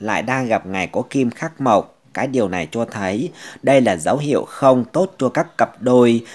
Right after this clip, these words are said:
khi họ đang muốn người kia nhượng bộ mình và không ai chịu ai. Yêu thương sẽ không trọn vẹn khi ai cũng muốn giành phần thắng về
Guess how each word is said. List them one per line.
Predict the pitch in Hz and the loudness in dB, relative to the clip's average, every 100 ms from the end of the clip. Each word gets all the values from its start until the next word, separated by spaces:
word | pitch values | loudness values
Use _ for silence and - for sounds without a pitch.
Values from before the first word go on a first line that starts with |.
| - | -18
khi | - 143 135 123 117 - _ | -4 2 4 4 0 -12 _
họ | - 120 | 0 0
đang | 90 127 123 | 2 -2 -2
muốn | 117 117 165 | -2 -2 -2
người | 135 104 80 - | 0 0 -2 -2
kia | 127 127 120 113 - | 2 4 4 0 -4
nhượng | 120 117 98 | 0 0 0
bộ | 113 85 | 0 0
mình | 107 110 101 90 78 _ | 0 0 -2 -4 -10 _
và | 110 98 | -6 -6
không | - 123 113 | -4 -4 -4
ai | 117 117 113 - | -6 -8 -8 -8
chịu | 117 98 - | -4 -4 -6
ai. | 113 117 117 104 98 _ - - - | -8 -2 -2 -2 -8 _ -20 -20 -2
Yêu | 151 147 | 4 4
thương | 139 147 143 135 127 | 4 4 6 4 0
sẽ | - - 104 | -6 -6 -6
không | - 131 120 | -2 -4 -4
trọn | 120 87 87 | -4 -4 -4
vẹn | 107 104 87 _ _ | -2 -2 -4 _ _
khi | - 143 135 127 120 - - | -2 2 4 2 -2 -20 -4
ai | 139 135 | -2 -2
cũng | 107 101 | -2 -4
muốn | 95 131 | -4 -6
giành | 143 123 87 | -4 -4 -6
phần | - 101 80 | -8 -8 -8
thắng | - 90 160 | -12 -10 -4
về | 147 | -2